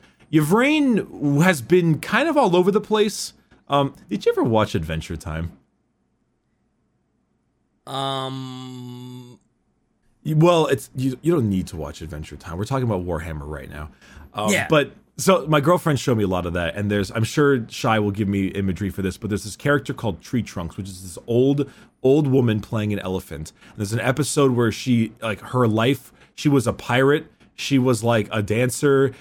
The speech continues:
Speaker 1: she was constantly leaving other men to pursue, like, ex-, excite-, excitement. She has this, like, crazy-ass backstory in this kids show. Um,
Speaker 2: Ooh.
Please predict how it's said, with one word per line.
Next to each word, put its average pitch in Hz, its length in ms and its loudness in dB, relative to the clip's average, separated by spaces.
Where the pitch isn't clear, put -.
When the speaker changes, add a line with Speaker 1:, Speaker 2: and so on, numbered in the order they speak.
Speaker 1:
she - 160 -2
was 127 160 4
constantly 131 500 2
leaving 123 280 2
other 113 200 4
men 104 360 0
to 117 100 -2
pursue, 117 440 -2
like, 104 280 -2
ex-, - 340 -12
excite-, 98 440 -6
excitement. 120 500 -2
She 127 100 -4
has 110 200 -2
this, 104 100 -8
like, 104 120 -6
crazy-ass 113 600 0
backstory 117 640 0
in 101 80 0
this 95 240 -6
kids 113 220 -4
show. 151 360 0
Um, 113 300 2
Speaker 2:
Ooh. 90 100 -4